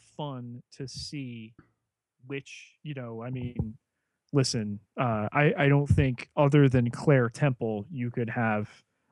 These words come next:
uh, somebody who makes more of an impression than Rob Morgan as, uh, Turk Barrett in, um, you know,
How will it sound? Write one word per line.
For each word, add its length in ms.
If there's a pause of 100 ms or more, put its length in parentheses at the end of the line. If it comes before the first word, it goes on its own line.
(140)
uh, 280
somebody 760
who 160
makes 460
more 500
of 140
an 80
impression 680
than 380
Rob 360
Morgan 640 (340)
as, 400
uh, 280 (420)
Turk 400
Barrett 440 (480)
in, 500 (100)
um, 540 (200)
you 140
know, 260